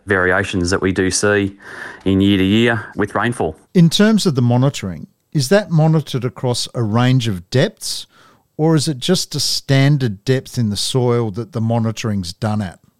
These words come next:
Speaker 1: One of the, the critical components to the success of the Agriculture Victoria network is that ten years ago,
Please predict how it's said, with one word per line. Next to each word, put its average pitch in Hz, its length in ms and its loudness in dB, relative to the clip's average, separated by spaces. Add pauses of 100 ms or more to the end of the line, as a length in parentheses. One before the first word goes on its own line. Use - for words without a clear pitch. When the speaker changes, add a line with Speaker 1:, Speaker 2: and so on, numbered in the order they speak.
(180)
Speaker 1:
One 110 160 -2
of 104 100 -4
the, 104 280 2
the - 120 -6
critical 107 480 0
components 104 560 -4
to - 120 -2
the 101 280 0
success - 560 -2
of 95 140 -2
the 98 140 2
Agriculture 98 500 -2
Victoria 95 460 0
network 95 460 0
is 120 280 0
that 95 260 0 (560)
ten 143 200 2
years 107 200 2
ago, 104 640 2